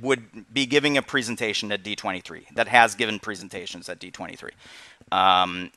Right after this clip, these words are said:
and that came through, uh, just a, uh, you know, a strange, just fortunate, uh, or, and, and indeed fortuitous, uh, uh,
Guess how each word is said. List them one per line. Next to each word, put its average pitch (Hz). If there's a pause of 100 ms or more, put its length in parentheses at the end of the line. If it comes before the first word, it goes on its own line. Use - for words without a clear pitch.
and 107
that 123
came 139
through, 120
uh, 92 (100)
just -
a, 95
uh, 85 (760)
you 113
know, 101
a 95
strange, 135 (260)
just 117 (1000)
fortunate, 139 (260)
uh, 87 (140)
or, 107
and, 107
and 107
indeed 107
fortuitous, - (200)
uh, 78 (340)
uh, -